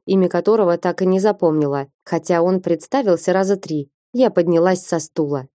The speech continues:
Мысль о том, что гибель приёмного отца, скорее всего, им же и инсценирована, придала мне сил. «Передайте лорду Доерти, что я буду на похоронах».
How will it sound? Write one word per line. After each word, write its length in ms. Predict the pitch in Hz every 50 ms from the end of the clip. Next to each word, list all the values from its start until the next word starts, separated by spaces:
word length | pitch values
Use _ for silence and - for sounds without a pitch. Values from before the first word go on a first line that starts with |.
| _ _ _ _ _
Мысль 380 | - 175 190 196 190 196 185 180
о 80 | 180 180
том, 220 | - 226 214 180
что 200 | - - 170 160
гибель 400 | 156 151 190 220 190 175 156 147
приёмного 520 | - 156 165 175 180 185 180 165 156 165
отца, 360 | 160 156 - - - 220 220 - - _ _ _
скорее 380 | - - - 214 233 277 262 214
всего, 440 | - - 214 196 208 247 240 180 - -
им 220 | 269 277 262 226 196
же 260 | 170 185 175 156 - _ _
и 160 | 196 196 180
инсценирована, 920 | 170 160 - - - 160 160 185 262 294 294 214 185 170 165 151 151 151 _ _ _ _ _ _ _ _
придала 460 | 285 277 254 208 214 196 185 202 247
мне 300 | 269 240 208 190 190 185
сил. 420 | 180 - - - 156 147 104 - - _ _ _ _ _ _ _ _ _ _
«Передайте 560 | 214 202 214 208 185 214 214 202 202 220 208
лорду 400 | 202 208 208 208 196 180 202 196
Доерти, 680 | 185 214 269 294 262 202 180 170 - - 170 160 156 156
что 200 | - - - 208
я 180 | 202 202 202 196
буду 280 | 196 233 220 170 165
на 100 | 165 160
похоронах». 640 | - 170 165 - 175 165 170 165 156 151 - - -